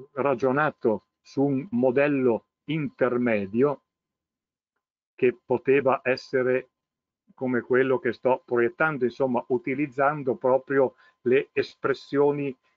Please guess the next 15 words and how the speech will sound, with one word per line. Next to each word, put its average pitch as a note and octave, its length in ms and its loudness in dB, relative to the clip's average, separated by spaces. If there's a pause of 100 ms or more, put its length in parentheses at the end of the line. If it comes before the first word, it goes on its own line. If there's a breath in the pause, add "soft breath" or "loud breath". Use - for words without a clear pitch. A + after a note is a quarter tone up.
eh, B2+ 220 -4
dei, B2+ 360 2
eh, A#2 400 -2 (580 soft breath)
eh, B2 460 -8 (500)
dei C3 300 0
vari, B2 460 2
eh, A#2+ 360 0
descrittori B2+ 760 2
di B2 140 -2
livello, A2 680 0 (360)
eh, A#2 340 -12
come D3 240 2
ipotesi C#3+ 500 2
intermedia B2 720 -2
rispetto G#2+ 680 -6